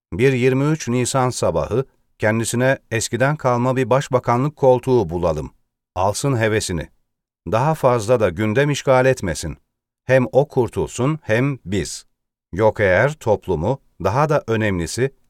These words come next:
kendi seçmenini kandırmaya çalışıyorsa orada bir dur diyelim.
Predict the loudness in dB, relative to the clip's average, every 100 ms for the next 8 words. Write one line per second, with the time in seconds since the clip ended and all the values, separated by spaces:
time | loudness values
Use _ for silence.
0 | _ -2 0 0 0 -2 -4 -4 -2 -2
1 | -2 0 0 0 0 0 0 -2 -2 0
2 | 0 0 0 -2 -4 _ _ 0 2 2
3 | 2 0 -2 -6 -4 0 2 2 0 -2
4 | -2 -2 -4